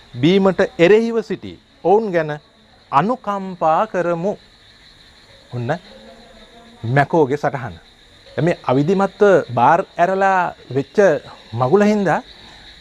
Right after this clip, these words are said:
තමයි මේ, මේ මැකෝටත් මේක ලියන්න සිද්ධ වෙන්නේ. මොකද වාද විවාද යනවනේ. Facebook එකේ හැමතැනම වාද විවාද. "මොකද මේක ඇරියේ?" සමහරු කියනවා, "අය අරින්න ඕනේ දැන් අපිට බොන්න ඕනේ." අපිත් කියන්නේ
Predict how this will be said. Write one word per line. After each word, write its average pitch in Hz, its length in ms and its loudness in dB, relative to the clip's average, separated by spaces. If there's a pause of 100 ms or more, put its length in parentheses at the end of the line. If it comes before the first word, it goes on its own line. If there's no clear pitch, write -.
(100)
තමයි 202 260 2
මේ, 202 200 0
මේ 139 220 -4
මැකෝටත් 180 440 -2
මේක 185 160 -2
ලියන්න 185 340 0
සිද්ධ 180 160 -2
වෙන්නේ. 151 180 0
මොකද 165 160 0 (120)
වාද 131 180 0
විවාද 226 300 2
යනවනේ. 214 380 -2 (460)
Facebook 165 420 -4
එකේ 180 200 0
හැමතැනම 175 420 -2 (480)
වාද 175 180 4
විවාද. 165 320 2
"මොකද 185 300 0
මේක 175 160 -2
ඇරියේ?" 156 440 0 (140)
සමහරු 127 280 -4
කියනවා, 165 180 0
"අය 214 140 6
අරින්න 196 320 0
ඕනේ 202 180 0
දැන් 196 120 -6
අපිට 175 220 -4
බොන්න 190 300 -4
ඕනේ." 180 520 -6 (420)
අපිත් - 300 -8
කියන්නේ 107 500 -10